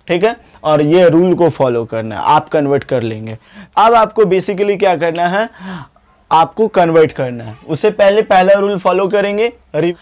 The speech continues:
अब आपको इसको stack में change करना है। तो पहले आ रहा है हम लोग का operand। Operand के बारे में मैंने क्या बताया, prefix expression में print कर देना है। ओके, तो मैं print कर दिया। अब आपको अगला step करना है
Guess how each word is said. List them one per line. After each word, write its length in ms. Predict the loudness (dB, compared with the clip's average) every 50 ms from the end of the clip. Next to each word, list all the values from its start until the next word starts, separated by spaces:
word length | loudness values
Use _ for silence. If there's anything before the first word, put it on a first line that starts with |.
| -18 -20 -20 -14 _
अब 200 | 0 2 4 4
आपको 280 | 4 2 0 0 0 0
इसको 280 | 0 0 0 -2 -2 -2
stack 380 | -2 -2 -2 0 0 0 0 -2
में 120 | -6 -6
change 260 | -4 -4 -4 -4 -4 -4
करना 240 | -6 -8 -8 -8
है। 160 | -10 -12 -16 -20 _ _ _ -20 _ -2
तो 100 | -2 0
पहले 420 | 2 0 2 2 2 2 4 4
आ 160 | 6 6 6
रहा 180 | 4 2 2 0
है 60 | -2
हम 120 | -2 -4
लोग 180 | -4 -4 -4 0
का 80 | 0 0
operand। 640 | 2 4 2 2 2 2 2 2 2 0 0 -4 -6 -8 _ _ _ -2
Operand 440 | -2 -2 0 0 -2 -2 -2 -2 0
के 80 | 2
बारे 220 | 2 2 2 2 0
में 60 | -2
मैंने 200 | -4 -4 -4 -2
क्या 180 | 0 0 2 2
बताया, 500 | 2 2 2 2 4 4 4 2 2 -2 -8 _ _ _ _ _ _ _ _
prefix 420 | 0 0 0 2 0 -2 0 0 -2
expression 460 | -2 -2 -4 -2 -2 -2 0 0 2
में 140 | 2 0 2
print 300 | 2 2 2 2 0 2
कर 200 | 2 2 2 2
देना 340 | 0 -2 -2 -4 -6 -8
है। 140 | -8 -10 -10 -2
ओके, 320 | 0 0 2 4 2 0 0
तो 180 | -4 -6 -6
मैं 240 | -2 0 0 0 -2 -2 -10 _ _ _ _ _ _
print 280 | 0 0 0 -2 -2
कर 180 | -2 -2 -2 -2
दिया। 340 | -2 -4 -6 -6 -6 -8 -10 -16 _ _ _ _ _ _ _ _ _ _ _ _ _ _ _ _ -20 -20 -20 -4 _
अब 160 | 0 2 4
आपको 280 | 4 2 2 0 2 2
अगला 600 | 4 4 2 2 0 0 0 2 2 4 4 2
step 300 | 2 0 -2 -4 -6 -4
करना 320 | -2 -2 -2 0 0 -4 -4
है 340 | -2 -2 -2 -2 -2 -4